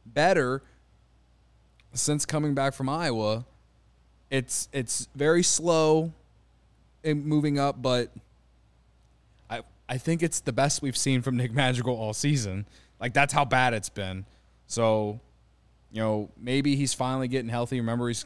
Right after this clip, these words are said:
he was coming off an injury coming into the year, uh, and then, you know, he's, he's been hurt multiple times this year. Maybe he's finally getting healthy. Again,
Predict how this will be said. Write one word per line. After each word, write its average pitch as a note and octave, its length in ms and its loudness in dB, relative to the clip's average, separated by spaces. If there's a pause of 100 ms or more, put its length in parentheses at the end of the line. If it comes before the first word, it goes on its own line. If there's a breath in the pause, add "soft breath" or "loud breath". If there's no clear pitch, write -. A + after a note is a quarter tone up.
he A#2+ 80 -12
was G2+ 120 -10
coming C3+ 260 -4
off C#3 180 -4
an C3 120 -2
injury C3 360 -2
coming C3 240 -2
into C3 140 -2
the B2+ 100 -4
year, A#2 320 -2 (420 soft breath)
uh, G2+ 300 -4
and G2+ 160 -4
then, G#2 400 -2
you A2 120 -8
know, G2+ 100 -4
he's, G2+ 140 -4 (320)
he's A#2 100 -12
been A#2 200 -2
hurt A#2 200 -2
multiple A#2 320 -6
times A#2 300 -4
this A2+ 200 -4
year. A2+ 180 -2
Maybe A#2+ 320 -2
he's A#2 160 -4
finally A#2 360 -4
getting G#2+ 240 -4
healthy. G#2 420 -6
Again, A2+ 340 -4